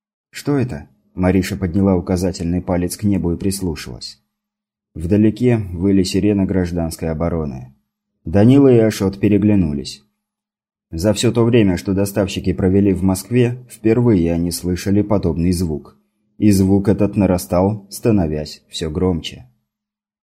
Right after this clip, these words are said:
Танкисты побросали окурки и захлопнули за собой люки.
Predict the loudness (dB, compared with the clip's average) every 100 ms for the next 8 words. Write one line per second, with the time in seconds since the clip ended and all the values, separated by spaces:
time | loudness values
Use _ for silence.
0 | _ _ _ 0 0 2 2 2 2 2
1 | 2 2 2 4 4 2 0 2 2 2
2 | 0 -2 -4 -2 0 0 -2 -2 -2 0
3 | 0 -2 -4 -8 -16